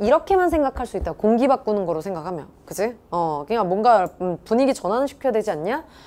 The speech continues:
아니, 요것도 돼. 왜? 여기 근거가 있어요. 공팔 년도 수능에서. 무려 십여 년 전에 이미 정의를 조였는데 왜? 되게 무서운 선지가 있어. 이십삼 페이지 봐봐. 이렇게 나온 적도 있어요. 그냥 밑도 끝도 없이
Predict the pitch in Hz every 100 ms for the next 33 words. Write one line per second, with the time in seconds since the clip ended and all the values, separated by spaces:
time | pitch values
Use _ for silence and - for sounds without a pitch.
0 | - - 180 240 269 175 175 233 214 -
1 | 143 - - - - - - 208 254 262
2 | - 277 302 - 208 208 170 - - 214
3 | 226 339 330 262 233 233 226 156 131 -
4 | - - - - - - 165 226 226 -
5 | 349 330 277 220 180 208 277 311 254 208
6 | 190 180 175 170 175 156 165 160 226 294
7 | - - 254 262 165 190 320 311 269 233
8 | 233 208 190 143 - 165 180 - - 208
9 | 196 311 330 294 214 160 196 269 - -
10 | - - _ _ - - 202 269 320 381
11 | 349 311 262 - 180 - 156 - - -
12 | 254 285 247 247 - 311 - 214 - 247
13 | 170